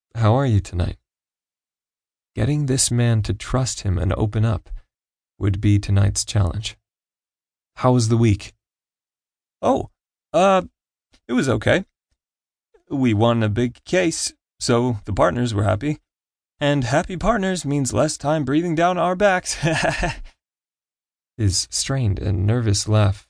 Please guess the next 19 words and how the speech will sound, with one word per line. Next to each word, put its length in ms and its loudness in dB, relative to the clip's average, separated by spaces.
didn't 260 -6
fool 380 -4
Noah. 420 0
This 340 -2
was 200 -4
a 80 0
different 440 -6
man 460 0
from 240 -4
the 80 2
one 240 4
who'd 240 0
called 360 0
him 180 -4
last 280 -2
week. 300 -2
An 160 0
undercurrent 880 0
of 220 -2